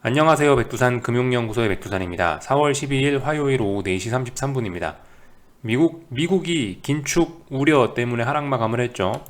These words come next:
그 영향으로 아시아가 하락 마감을 했습니다. 어, 다만 이제 중국 같은 경우는 오늘 이 프로 가까운 급등을 하기도 했는데, 일부 지수가요. 어, 근데 이거는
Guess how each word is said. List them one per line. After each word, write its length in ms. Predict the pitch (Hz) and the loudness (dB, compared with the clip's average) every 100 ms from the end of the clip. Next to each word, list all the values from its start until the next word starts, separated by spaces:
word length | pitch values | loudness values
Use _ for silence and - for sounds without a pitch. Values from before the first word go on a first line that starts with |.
| - - | -20 -14
그 180 | - 113 | -2 0
영향으로 480 | 107 117 110 117 104 | 0 0 0 4 4
아시아가 560 | 92 110 101 127 147 | 4 0 0 2 0
하락 220 | 131 139 | 0 -2
마감을 360 | 135 113 98 104 | -2 -4 -4 -6
했습니다. 480 | 104 - 98 87 80 - - - - - - - | -8 -10 -8 -6 -8 -14 -20 -20 -20 -20 -20 -10
어, 300 | 110 107 101 | -6 -4 -2
다만 320 | 117 160 165 | 0 2 2
이제 300 | 131 120 104 - | 2 0 0 -4
중국 380 | 135 151 185 | -2 0 0
같은 340 | 185 165 151 139 | 0 -4 -4 -2
경우는 540 | 131 120 120 127 120 | -2 0 -2 -2 -2
오늘 320 | 110 110 107 101 | -4 -4 -4 -6
이 180 | 120 | -10
프로 360 | - - 156 135 | -8 -4 0 0
가까운 580 | 110 - 107 92 95 101 | 0 -2 0 0 0 -6
급등을 480 | - - 123 113 120 | -10 -8 -6 -2 -2
하기도 280 | 123 110 | -2 -2
했는데, 720 | 117 131 120 98 87 92 143 - | -4 -6 -8 -8 -8 -8 -10 -10
일부 300 | 104 104 101 | -8 -6 -6
지수가요. 580 | 101 98 101 85 87 - - - - - - - - - - | -8 -8 -4 -4 -6 -10 -14 -16 -16 -16 -20 -20 -18 -18 -10
어, 240 | 104 104 101 | -6 -6 -4
근데 160 | 147 | -2
이거는 680 | 135 123 165 160 127 98 92 | -2 0 2 2 0 -4 -8